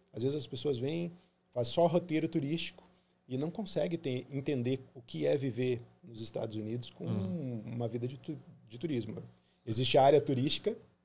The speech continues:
Speaker 2: Aham.
Speaker 1: e existe a área residencial de vida americana, né?
Speaker 2: Aham.
Speaker 1: Então tem uma diferença grande. Eu falo, venha, faça essa experiência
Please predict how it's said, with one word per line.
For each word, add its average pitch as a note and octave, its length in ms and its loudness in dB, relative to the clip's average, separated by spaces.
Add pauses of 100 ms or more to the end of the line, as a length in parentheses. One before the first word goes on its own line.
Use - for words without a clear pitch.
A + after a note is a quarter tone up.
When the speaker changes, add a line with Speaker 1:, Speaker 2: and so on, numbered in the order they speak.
Speaker 2:
Aham. A2+ 240 4
Speaker 1:
e B2+ 60 6
existe A#2+ 420 2
a B2 80 6
área D#3 280 4 (760)
residencial B2 840 0 (100)
de C#3+ 140 -6
vida D#3 380 2
americana, E3+ 600 4
né? A2+ 180 -4
Speaker 2:
Aham. G2+ 340 2
Speaker 1:
Então A#2+ 200 -4
tem B2 160 -2
uma C3 140 -2
diferença C3+ 420 -4
grande. C#3 200 -4
Eu C3+ 40 -6
falo, - 220 -6
venha, G3 400 -2
faça - 320 -4
essa D#3 140 -6
experiência C3+ 600 -4